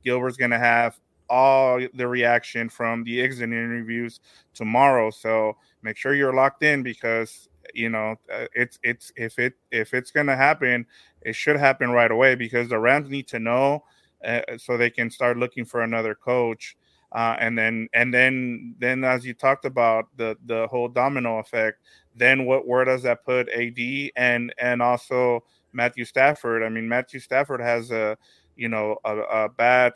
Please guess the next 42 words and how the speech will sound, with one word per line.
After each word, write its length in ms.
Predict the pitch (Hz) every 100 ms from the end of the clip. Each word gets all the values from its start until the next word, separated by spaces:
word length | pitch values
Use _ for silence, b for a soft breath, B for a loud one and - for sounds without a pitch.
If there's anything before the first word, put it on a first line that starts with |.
| -
uh, 380 | 120 113 107 104 -
back 240 | 117 -
condition. 640 | 135 113 110 - 110 107 107
So 460 | - 110 107 101 - _ _ -
that's 220 | 117 123
another 320 | 127 127 139
thing 180 | 127 120
you 80 | 117
have 180 | 123 -
to 80 |
keep 240 | 120 120 120
in 100 | 110
mind. 400 | 110 120 120 113
And, 300 | 107 107 -
you 140 | 113
know, 140 | 110 107
they're 200 | 123 127
looking 320 | 127 127 123
towards 300 | - 120 113
their 140 | 113
future. 520 | 104 123 143 - 120 117
How 140 | 117
much 180 | 117 120 -
pounding 440 | 123 123 123 120
does 160 | 117 113
he 80 |
wanna 280 | 113 113 110 -
take, 360 | 135 131 131 - b b -
especially 520 | 117 - 123 131 123
if 80 | 120
McVay 460 | 113 104 117 139
is 140 | 127 117
in 140 | 113
there? 200 | 110 107
And 100 | 107
you're 220 | 110 117
also 240 | 120 127 135
talking 280 | 131 131 123
about 220 | 120 117
Baker 240 | 127 131
Mayfield. 460 | 127 131 131 127 120
So 320 | 131 131 120